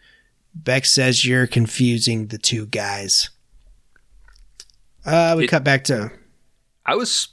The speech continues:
Speaker 2: sort of confused on the first watch because the, you know, the doctor says that Miller is there totally independent of DeBreese. And then Gallagher connects the two. I, it wasn't until the rewatch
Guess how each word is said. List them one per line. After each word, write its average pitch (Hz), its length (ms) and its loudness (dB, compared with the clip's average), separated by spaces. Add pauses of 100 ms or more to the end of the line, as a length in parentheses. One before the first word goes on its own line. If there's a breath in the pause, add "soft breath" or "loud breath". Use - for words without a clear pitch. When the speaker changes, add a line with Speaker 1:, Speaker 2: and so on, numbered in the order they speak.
(140)
Speaker 2:
sort 123 300 2
of 117 100 -2
confused 101 460 -2
on 87 100 0
the 82 80 -4
first 82 320 -2
watch 78 280 -2
because 87 640 -6
the, 85 160 -8
you 107 80 -14
know, 92 120 -10
the 85 80 -8
doctor 104 420 -4
says 87 540 -4 (340)
that 90 120 -4
Miller 92 360 0
is 82 140 -2
there 87 280 0
totally 95 480 0
independent 85 640 -6 (180)
of 78 140 -6
DeBreese. 73 560 -8 (1080)
And 80 220 -8
then 76 400 -4 (960)
Gallagher 87 640 -4 (640)
connects 98 500 -6
the 80 100 -6
two. 76 420 -4 (140)
I, 85 140 -4 (680)
it 104 60 -8
wasn't 113 320 0
until 101 400 -6
the 95 80 0
rewatch 87 720 -2